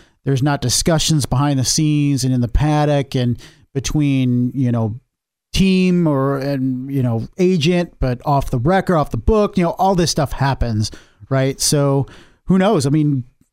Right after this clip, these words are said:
could we be sitting here with already a couple handshake deals for next year without us being aware yet? So definitely some more moves to come before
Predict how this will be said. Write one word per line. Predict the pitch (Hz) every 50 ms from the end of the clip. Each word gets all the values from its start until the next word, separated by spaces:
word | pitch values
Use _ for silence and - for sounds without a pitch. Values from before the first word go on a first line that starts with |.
| _ _ -
could | 175 156
we | 165 180
be | 170 160 175
sitting | - - 190 185 185 180
here | 170 175 175 180 175 175 175 175 175 170 - _ _
with | 214 180 170 165 - - - _ _ _
already | - 170 170 170 175 185 220 247 214 180 151 131 127 - _ _
a | - -
couple | - - 165 - - 156 147 143 131 117 123 - _ _
handshake | - 143 165 160 160 147 - - 156 147 -
deals | - 160 151 147 139 131 120 113 -
for | - - 160 151
next | 147 143 131 - - -
year | 147 135 123 110 101
without | 113 131 123 113 139 135 131
us | 135 123 - -
being | - 139 131 127
aware | 127 123 120 127 123 117 113
yet? | 113 117 120 104 - -
So | - - 143 135 131 127 123 120 - - _ _ _ _ _ _ _ _ _ _ -
definitely | 196 196 - 202 196 185 185 180 175 170 175 - - - _ _
some | - - - 170 160 160 156 156 156 147 151
more | 156 160 170 170 170 170 165 165 156
moves | 151 151 156 160 160 156 156 139 131 123 - -
to | - 127
come | - - - - 165 151 139 131 127 123 123 110
before | 127 117 - - 139 131 131 123 120 117 -